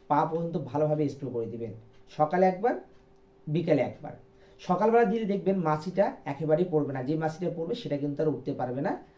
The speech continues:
আর থাকবে না, হয়তো মরে যাবে, নাহলে অন্য জায়গায় চলে যাবে। আর মা-, মশার ক্ষেত্রে যদি স্প্রে করেন বিকালবেলা, মশাটা একটু কম থাকে। পারলে আপনার গোটা গোয়ালঘরটা এটা দিয়ে একটু স্প্রে করে দিবেন। লাগাতার চার পাঁচ দিন, সাত দিন করুন, দেখবেন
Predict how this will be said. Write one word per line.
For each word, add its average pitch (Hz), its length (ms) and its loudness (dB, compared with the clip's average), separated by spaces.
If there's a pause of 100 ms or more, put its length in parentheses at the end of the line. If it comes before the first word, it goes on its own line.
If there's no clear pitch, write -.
আর 139 180 -4
থাকবে 160 300 0
না, 214 60 -2
হয়তো 160 280 2
মরে 151 240 0
যাবে, 214 200 0
নাহলে 170 160 2
অন্য 135 220 0
জায়গায় 135 300 -2
চলে 185 200 2
যাবে। 104 200 -6 (880)
আর 127 240 -2
মা-, 151 340 -2
মশার 196 260 -2
ক্ষেত্রে 254 300 -4
যদি 190 280 0
স্প্রে 185 200 -4
করেন 175 200 0
বিকালবেলা, 139 440 -2
মশাটা 143 360 -4
একটু 381 300 -4 (280)
কম 156 240 0
থাকে। 123 260 -12 (240)
পারলে 226 360 6 (160)
আপনার 151 280 -2
গোটা 156 440 2
গোয়ালঘরটা 202 680 2
এটা 156 220 0
দিয়ে 143 240 -2
একটু 151 260 -6
স্প্রে 147 220 -4
করে 120 200 -4
দিবেন। 120 260 -8 (580)
লাগাতার 165 380 2 (100)
চার 151 180 2
পাঁচ 156 200 0
দিন, 175 120 -4
সাত 143 220 -6
দিন 151 180 -4
করুন, 180 220 -2
দেখবেন 156 340 2